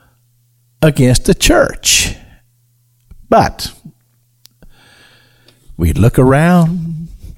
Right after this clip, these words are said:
and we say, "Where is the church? What is the influence of the church in modern day society?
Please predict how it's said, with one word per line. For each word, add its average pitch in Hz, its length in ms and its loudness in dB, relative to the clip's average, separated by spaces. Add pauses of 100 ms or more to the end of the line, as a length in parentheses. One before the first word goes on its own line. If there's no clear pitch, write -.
(120)
and 107 120 2
we 113 120 4
say, 95 340 2 (1300)
"Where 254 180 4
is 285 300 4
the 92 140 -2
church? - 760 -4 (1120)
What 233 220 -2
is 170 360 4
the 107 360 2
influence 107 680 2
of 95 100 2
the 85 100 0
church - 880 0 (160)
in 98 280 2
modern 101 920 2
day 95 480 2 (720)
society? - 1200 -2